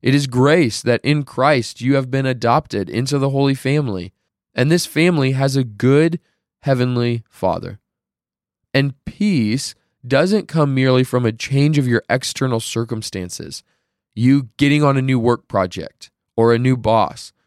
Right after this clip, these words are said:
or answers for health problems, or some marriage counseling, or out of a stressful situation. All of that may help your anxiety and may be good things,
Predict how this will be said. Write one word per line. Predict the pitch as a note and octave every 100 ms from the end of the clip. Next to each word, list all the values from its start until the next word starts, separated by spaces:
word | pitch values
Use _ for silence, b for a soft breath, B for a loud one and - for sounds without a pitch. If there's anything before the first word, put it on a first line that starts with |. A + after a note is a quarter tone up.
| _ _ -
or | A#2 A2+
answers | B2+ C#3 - A#2+
for | - A2+
health | A#2 A2+ -
problems, | G#2 G2 F2+ E2 G2+ -
or | F#2 G#2+
some | - A#2
marriage | A#2 B2+ B2+ A#2
counseling, | - G2 F#2+ - F2 G2 A#2 _ _ _
or | - A2+
out | A#2+ C#3
of | C3
a |
stressful | B2 - B2 -
situation. | A#2 B2 - A2+ A#2+ - E2+ F#2+ _ _ _ _ _ _ -
All | - G#3+
of | G#3+
that | F#3+
may | E3 D3
help | A#2+ D3+ -
your | D3+
anxiety | C#3+ C3 A#2 B2 D3 B2 A#2+
and | B2 C#3
may | F3
be | F3 E3+
good | C3+ C#3 A#2
things, | - C#3+ D3 G2+ G2 C3